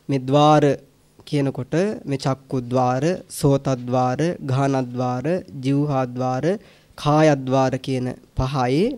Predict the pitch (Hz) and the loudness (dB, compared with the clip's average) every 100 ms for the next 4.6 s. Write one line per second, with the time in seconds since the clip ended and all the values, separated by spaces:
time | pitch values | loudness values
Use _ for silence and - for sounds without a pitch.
0 | - _ - 147 151 151 - 139 143 143 | -10 _ -8 -2 -2 -2 -2 2 2 2
1 | 143 - 143 135 139 131 _ - 202 - | -2 -6 -2 0 0 -2 _ 0 0 -2
2 | - _ - 143 139 156 151 139 131 139 | -20 _ -4 -2 2 4 4 2 2 0
3 | 131 - 135 143 135 131 131 127 - 123 | -2 -6 -6 -2 -2 -2 -4 -8 -8 -4
4 | 127 127 123 - - 170 | -4 -2 -6 -8 -2 -2